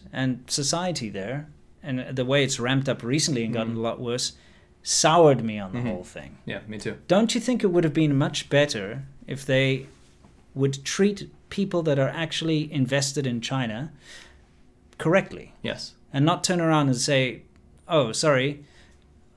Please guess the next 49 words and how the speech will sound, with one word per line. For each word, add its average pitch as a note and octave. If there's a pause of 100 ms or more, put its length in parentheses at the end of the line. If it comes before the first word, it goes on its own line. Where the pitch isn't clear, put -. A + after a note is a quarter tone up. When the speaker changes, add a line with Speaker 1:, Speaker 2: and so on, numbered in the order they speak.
Speaker 1:
we've C#3
just G3
decided D3
that A2
anyone D3
who's C3
not C3+
a C3
non-native D3
speaker C#3
is B2
not C#3
allowed B2
to A#2
teach C3+
English C#3
anymore." G#2
And B2+
let's C3+
Speaker 2:
Mm-hmm. A#2
Speaker 1:
just C#3
say, B2+ (100)
uh, A#2
your A#2
country B2+
was A#2
on A#2
a A2+
list A#2
that A2+
was F#3+
a E3+
native C#3+ (280)
speaking C3+
country, C3+
and C3+
they B2
say, B2+
"Sorry, D#3 (340)
your D3+
country's D#3
no D3+
longer D3
a B2
native, C#3+ (280)
you C#3+
know, B2 (180)
speaker C#3+
country. C#3